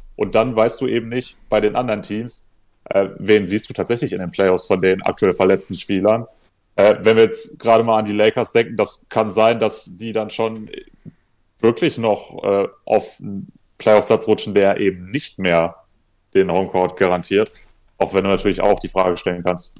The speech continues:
wie viel bringt denn Homecourt in, dieses Jahr in den Playoffs, aber ist ein anderes Thema. Äh, dennoch kannst du natürlich sagen, wir versuchen jetzt nochmal alles, denn vielleicht ist es tatsächlich in diesem Jahr dann doch nochmal leichter, sich im Westen zu behaupten, als wir das jetzt vorher vermutet hätten.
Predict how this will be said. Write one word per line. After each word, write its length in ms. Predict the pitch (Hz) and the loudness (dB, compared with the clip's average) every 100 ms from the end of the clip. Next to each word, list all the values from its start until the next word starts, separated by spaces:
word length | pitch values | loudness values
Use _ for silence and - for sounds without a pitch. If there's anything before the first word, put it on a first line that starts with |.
| - - | -18 -10
wie 120 | 90 | -4
viel 180 | - 90 | 2 2
bringt 180 | 90 | 4
denn 140 | 92 90 | 4 2
Homecourt 320 | 95 98 95 | 4 2 2
in, 240 | 95 90 - | -2 -6 -6
dieses 220 | 92 - | -2 2
Jahr 100 | 92 | 2
in 80 | 87 | 2
den 60 | |
Playoffs, 280 | 95 98 95 | 4 4 4
aber 120 | 92 | 2
ist 100 | 90 | 0
ein 60 | 95 | -2
anderes 260 | 95 98 | -2 -2
Thema. 380 | - 104 107 113 _ _ _ _ _ | 0 0 0 -4 _ _ _ _ _
Äh, 240 | - 107 107 - | 4 6 4 -2
dennoch 560 | 95 95 120 127 - - | -10 2 4 4 2 -2
kannst 240 | 117 110 | -2 0
du 40 | 117 | 0
natürlich 380 | 101 135 165 | 2 2 0
sagen, 380 | - 104 98 98 | 2 2 2 -2
wir 360 | 101 101 101 98 - | -2 0 2 -2 -6
versuchen 340 | - 104 104 | -6 -4 -4
jetzt 140 | 107 117 | -4 -4
nochmal 240 | 110 107 | -2 0
alles, 280 | 101 117 123 | 0 0 -2
denn 140 | 113 - | -4 -4
vielleicht 360 | 107 107 113 123 | -2 0 0 -4
ist 120 | 120 | -10
es 120 | 107 | -4
tatsächlich 500 | 123 - 120 120 117 | -4 -2 -2 -2 -6
in 120 | 113 | -8
diesem 320 | 110 113 120 | -6 -6 -2
Jahr 400 | 117 117 147 - - | 4 6 6 4 0
dann 380 | 117 117 117 101 - | 2 2 -2 -8 0
doch 240 | 139 - | 0 0
nochmal 300 | 135 123 110 | -4 0 2
leichter, 340 | 107 104 117 | 2 0 -4
sich 160 | 101 - | -8 -10
im 160 | 98 98 | -8 -2
Westen 260 | 101 - | -2 -2
zu 140 | - 95 | -6 -4
behaupten, 500 | 98 92 95 - 98 | -2 0 -2 -6 -4
als 500 | 98 98 - - 101 | -4 -2 -6 -10 -8
wir 120 | 101 | -4
das 220 | 104 - | -2 -2
jetzt 420 | 104 - - - | -6 -6 -10 -6
vorher 220 | 120 107 | -2 -2
vermutet 440 | 95 92 98 95 90 | -2 -8 -10 -12 -4
hätten. 380 | 98 - 120 | -4 -4 -14